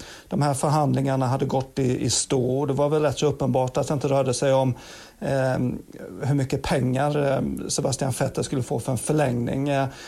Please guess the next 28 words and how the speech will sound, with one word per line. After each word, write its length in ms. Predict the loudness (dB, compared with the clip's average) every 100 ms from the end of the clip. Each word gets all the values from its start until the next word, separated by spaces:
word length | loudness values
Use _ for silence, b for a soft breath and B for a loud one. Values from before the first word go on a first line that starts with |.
| B
han 160 | 0 2
är 40 |
ju 80 | 2
i 80 | 2
den 200 | 2 2
här 100 | 2
positionen 720 | 0 0 0 2 2 2 0
som, 280 | 0 0
eh, 480 | 0 0 2 2 2
ett 260 | 0 -4 0
fåtal 400 | 0 2 2 2
andra 200 | 2 2
förare 220 | 2 0
i 40 |
Formel 280 | 2 2 4
ett, 220 | 2 2
att, 200 | -2 0
eh, 140 | 2 2
han 240 | 2 2
egentligen 420 | 2 0 0 0
inte 240 | 0 0 0
behöver 320 | 2 0 2
bry 180 | 2 2
sig 140 | 2
om 200 | 2 2
det 100 | 2
där. 240 | 2 2 0
Utan, 320 | 0 0